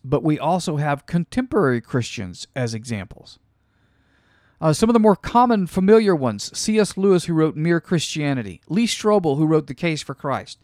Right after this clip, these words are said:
Frank Turek, who currently does the I Don't Have Enough Faith to Be an Atheist seminar, as Greg Koukl from Stand to Reason, J Warner Wallace from Cold Case Christianity, William Lane Craig from Reasonable Faith, uh, Norman Geisler from Christian Apologetics,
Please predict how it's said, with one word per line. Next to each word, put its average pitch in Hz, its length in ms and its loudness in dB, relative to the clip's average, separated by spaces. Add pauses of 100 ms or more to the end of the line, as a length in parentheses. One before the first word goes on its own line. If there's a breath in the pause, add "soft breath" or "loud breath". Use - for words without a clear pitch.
(540 soft breath)
Frank 240 380 0
Turek, 226 380 6 (100)
who 160 160 0
currently 185 460 0
does 165 260 2
the 165 160 0
I 156 100 4
Don't 170 180 4
Have 165 180 2
Enough 151 200 2
Faith 151 340 0
to 147 100 -2
Be 147 100 0
an 139 100 0
Atheist 139 460 -4
seminar, 190 400 0
as 139 140 -2 (280 soft breath)
Greg 175 300 4
Koukl 196 340 4
from 123 180 -2
Stand 156 340 -2
to 160 60 0
Reason, 160 520 -4
J 117 220 -6
Warner 139 340 4
Wallace 165 460 4
from 120 180 -10
Cold 135 320 0
Case 147 200 0
Christianity, 160 680 -6 (640 soft breath)
William 170 260 4
Lane 214 240 4
Craig 226 420 2
from 147 180 -2
Reasonable 165 380 2
Faith, 160 500 -4 (540 soft breath)
uh, 143 100 -2
Norman 175 340 4
Geisler 185 580 0
from 135 140 -12
Christian 160 360 -4
Apologetics, 160 880 -4